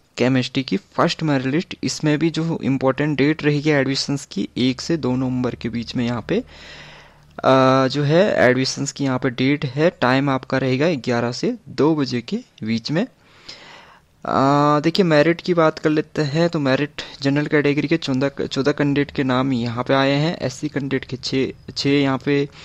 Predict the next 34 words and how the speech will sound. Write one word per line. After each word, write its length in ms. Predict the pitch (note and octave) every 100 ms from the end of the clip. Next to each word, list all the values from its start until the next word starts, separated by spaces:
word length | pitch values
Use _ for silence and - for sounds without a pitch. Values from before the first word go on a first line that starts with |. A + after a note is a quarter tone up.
| - - - -
एससी 500 | A#2+ - D3+ D3 D3 D3
कैंडिडेट 320 | C#3+ C#3 C#3
के 100 | D3+
छः 220 | C#3+ -
यहाँ 260 | D3 C#3+ C3
पे 120 | C#3
नाम 320 | C3+ B2+ C3+ -
आए 240 | F#2 B2+ C#3
हैं। 520 | C3+ C#3 E3 - A3+ - -
और 340 | - A#2 B2+ -
इसके 320 | - - D#3+
अलावा 320 | D3+ D3+ D3+
यहाँ 240 | D3 A#2+
पे 140 | A#2+ C3
देखें 340 | C3+ C3 F3 A#3 - - -
वेटिंग 320 | C3 C3 D#3+
लिस्ट 240 | E3 E3 E3+
में 100 | E3
जो 100 | F3+
एससी 300 | B2+ - D3+
कैंडिडेट 500 | - C#3+ C#3+ C#3+ C3+
हैं 160 | C#3+
उनके 340 | D3 C3 C3 C3
ब-, 140 | B2+
तेरह 300 | - C#3 C#3+
कैंडिडेट 500 | D#3 D3 C#3+ C#3+ C#3
हैं 180 | C#3 C#3+
वेटिंग 340 | C#3 A#2+ C3
लिस्ट 220 | C3+ - -
में। 100 | F#3 - - - - -
ओबीसी 420 | B2+ D3 C#3+ D#3
में 160 | D3+ D3+
जो 80 |
है 160 | D3